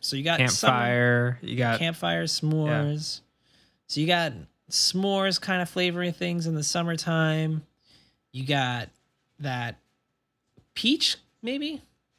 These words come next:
Speaker 1: Peach is kinda like a summery flavor.
Speaker 2: Okay.
Speaker 1: Watermelon, but
Speaker 2: Watermelon.
Speaker 1: that's
Speaker 2: So, like, the
Speaker 1: some
Speaker 2: fruits, like, the re-,
Speaker 1: watermelon things.
Speaker 2: refreshing type of,
Speaker 1: Sure.
Speaker 2: of snack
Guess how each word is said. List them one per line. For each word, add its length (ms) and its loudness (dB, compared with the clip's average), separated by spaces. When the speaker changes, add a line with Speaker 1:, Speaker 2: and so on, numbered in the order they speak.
Speaker 1:
Peach 560 -8
is 140 -10
kinda 220 -6
like 160 -6
a 80 -6
summery 680 -4
flavor. 400 -4
Speaker 2:
Okay. 220 2
Speaker 1:
Watermelon, 840 0
but 80 -2
Speaker 2:
Watermelon. 340 2
Speaker 1:
that's 140 -2
Speaker 2:
So, 140 2
like, 100 4
the 100 4
Speaker 1:
some 80 -2
Speaker 2:
fruits, 340 2
like, 120 4
the 60 2
re-, 80 6
Speaker 1:
watermelon 300 2
things. 40 -8
Speaker 2:
refreshing 540 4
type 380 0
of, 440 2
Speaker 1:
Sure. 260 2
Speaker 2:
of 100 -2
snack 480 0